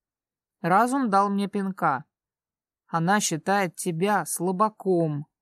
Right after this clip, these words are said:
Точно, боится, как бы ее прикрытие от страха не сбежало. «Ботан думает, так Соня с ним долго продержится».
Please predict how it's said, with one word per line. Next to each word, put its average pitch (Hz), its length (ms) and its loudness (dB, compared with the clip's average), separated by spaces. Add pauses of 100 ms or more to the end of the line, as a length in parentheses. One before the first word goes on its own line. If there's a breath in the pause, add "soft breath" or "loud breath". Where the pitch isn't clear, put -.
(400)
Точно, 208 600 -2 (220)
боится, 214 480 0
как 190 220 0
бы 180 100 0
ее 190 280 2
прикрытие 202 880 -4
от 185 140 -2
страха 214 420 -2
не 165 140 -2
сбежало. 170 680 -6 (580)
«Ботан 208 720 2
думает, 202 600 0
так 214 240 2
Соня 214 360 0
с - 100 -6
ним 208 240 0
долго 202 320 4
продержится». 208 1040 -2